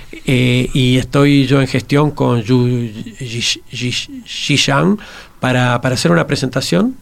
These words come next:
por Zoom, este, del libro también aquí dentro del año, ¿no?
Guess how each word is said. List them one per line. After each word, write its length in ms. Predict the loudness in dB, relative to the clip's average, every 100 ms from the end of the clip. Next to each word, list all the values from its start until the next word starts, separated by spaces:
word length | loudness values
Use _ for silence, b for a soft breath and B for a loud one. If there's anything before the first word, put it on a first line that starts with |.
| -10
por 140 | -8
Zoom, 320 | -2 0 2 -2 -6
este, 600 | -6 -6 -4 -2 -2 -6 B B B -8
del 300 | -2 0 2
libro 540 | 4 4 6 4 2 -4
también 360 | -4 0 0 0
aquí 320 | -2 0 2
dentro 380 | 2 2 2 2
del 160 | 2
año, 440 | 2 0 -2 -4 0
¿no? 240 | 2